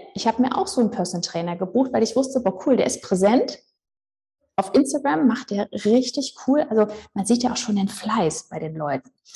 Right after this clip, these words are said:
Wenn einer so gut strukturiert, regelmäßig postet, in den Stories da ist, das ist ja auch echt ein Commitment. Ist für mich natürlich so ein Statement, boah, cool.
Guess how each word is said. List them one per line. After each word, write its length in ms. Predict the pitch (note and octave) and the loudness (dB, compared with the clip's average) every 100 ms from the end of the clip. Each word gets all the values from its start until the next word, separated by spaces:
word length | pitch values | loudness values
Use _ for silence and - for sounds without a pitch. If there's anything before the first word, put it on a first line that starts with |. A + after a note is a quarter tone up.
| - | -8
Wenn 180 | - - | -6 -4
einer 360 | G3 G3 F#3+ G3 - - | 0 0 0 -2 -10 2
so 580 | F#3+ G#3 B3+ C#4+ D4 D4+ - - - _ - | 4 8 8 10 8 6 0 -10 -14 _ 4
gut 240 | B3 D#4 | 8 8
strukturiert, 840 | - - C4 - A#3+ A#3+ B3 B3 - - - - | 6 6 4 6 6 8 8 6 0 -4 -6 4
regelmäßig 580 | C4 B3+ A#3+ A#3+ A#3+ - | 8 8 8 6 2 -2
postet, 520 | A#3 A#3 A3+ - - | 2 2 0 -6 -2
in 220 | - C4+ | 4 8
den 140 | C4+ C4 | 10 8
Stories 460 | - A#3 A3 G#3 | 4 2 0 -2
da 220 | F#3+ F3 | -4 -2
ist, 280 | - F3 - | -2 -4 -4
das 160 | F#3+ - | -6 -2
ist 220 | C4 C4 | 0 2
ja 120 | G#3 | 0
auch 140 | - - - | 0 -6 -2
echt 320 | C4 C4+ - | 0 2 4
ein 80 | A#3+ | 4
Commitment. 800 | - A#3 B3+ A#3+ E3+ - A#3 - _ _ - | 8 8 8 6 0 -2 -4 -8 _ _ 0
Ist 240 | A3 - | 0 2
für 60 | G3 | 2
mich 340 | G3 C#4 - | 4 4 2
natürlich 380 | C#4+ C#4 C#4 C4 | 0 0 0 4
so 80 | B3+ | 4
ein 40 | |
Statement, 760 | B3+ B3 A#3+ B3 A#3 B3 - - | 4 4 4 6 6 6 0 0
boah, 240 | G3 - | 0 2
cool. 200 | E3 - | 0 0